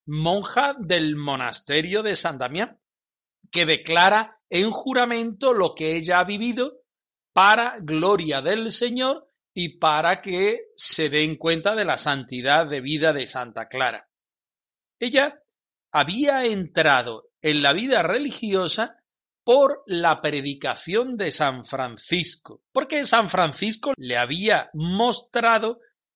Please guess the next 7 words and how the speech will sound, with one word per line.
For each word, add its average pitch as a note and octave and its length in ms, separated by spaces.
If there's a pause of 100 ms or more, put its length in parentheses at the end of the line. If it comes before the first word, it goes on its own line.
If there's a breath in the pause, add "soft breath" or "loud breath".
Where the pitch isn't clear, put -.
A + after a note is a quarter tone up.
(120)
que C4 380
nuestro E3 640
Señor D#3+ 540
Jesucristo A#3 840
soportó F3 880
la C#3+ 460
pasión A#3 560